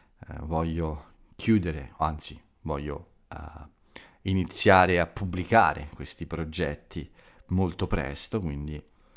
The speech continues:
voglio mettere a disposizione queste cose molto presto e quindi voglio sempre fare molto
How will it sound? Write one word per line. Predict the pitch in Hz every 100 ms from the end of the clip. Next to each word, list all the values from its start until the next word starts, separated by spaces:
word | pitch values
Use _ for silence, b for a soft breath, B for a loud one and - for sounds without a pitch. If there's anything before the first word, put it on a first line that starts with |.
| b b b
voglio | - 80 80 71 - _
mettere | 90 104 104 - 80 71 - _ _ -
a | -
disposizione | 78 - - 76 78 - 90 82 73
queste | 73 - 80
cose | 82 76 73 - - -
molto | 82 - 113
presto | 65 65 - - B B B B B B B B
e | 135 -
quindi | - 98 90 90
voglio | 87 85 87 85
sempre | - 80 80 82
fare | 80 80 78 78
molto | 92 90 87 85 - 120